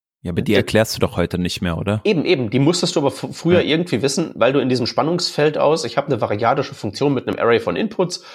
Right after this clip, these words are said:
Speaker 2: oder ich hab hier irgendwas mit irgend so eine This-Abbrecherei. Das musstest du
Speaker 1: Mhm.
Speaker 2: früher alles in dein Hirn reinstopfen und das ist halt
Speaker 1: Ja.
Speaker 2: einfach auch super freaky und das gibt's nirgendwo anders.
Speaker 1: <laughs>
Speaker 2: Und hier hast du ja im Prinzip den Spread Operator, kannst du als, äh, bequeme Syntax verkaufen. Also, ne, so kriegst du's,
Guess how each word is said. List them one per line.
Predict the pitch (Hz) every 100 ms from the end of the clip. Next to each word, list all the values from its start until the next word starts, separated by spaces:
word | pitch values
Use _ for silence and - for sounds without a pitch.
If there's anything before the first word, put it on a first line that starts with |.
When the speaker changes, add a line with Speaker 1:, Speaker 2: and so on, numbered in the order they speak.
| - - _ _
Speaker 2:
oder | 131 147 -
ich | -
hab | 117
hier | 131
irgendwas | 120 131 117 -
mit | -
irgend | 135 127
so |
eine | 120 107
This-Abbrecherei. | - - - - - 143 143 175 208 _ _ _ _
Das | 117 156
musstest | 170 165 -
du | 143
Speaker 1:
Mhm. | 90
Speaker 2:
früher | 87 160 170 139 -
alles | 139 156 -
in |
dein | 120 104
Hirn | 101 160 170
reinstopfen | 80 104 - 90 - 95
und | -
das | 113
ist | 127 117
halt | 80
Speaker 1:
Ja. |
Speaker 2:
einfach | 80 -
auch | 92
super | 139 139 113
freaky | - 156 - 110
und |
das | 104 -
gibt's | - -
nirgendwo | 123 104 101 101
anders. | 85 120 196 -
Speaker 1:
<laughs> | - - - -
Speaker 2:
Und | 123 113
hier | 147
hast | 143 143
du | 143
ja |
im | 123
Prinzip | - 120 139
den | 131
Spread | 107 131 -
Operator, | 135 175 175 156
kannst | - 135
du | 151
als, | - 120 - - _ _ _
äh, | 135
bequeme | - 127 - 156 131
Syntax | 143 160 123 -
verkaufen. | - - 101 - 226 -
Also, | - 107 95 85 -
ne, | 269 269
so | 139
kriegst | 139 139 -
du's, | 120 -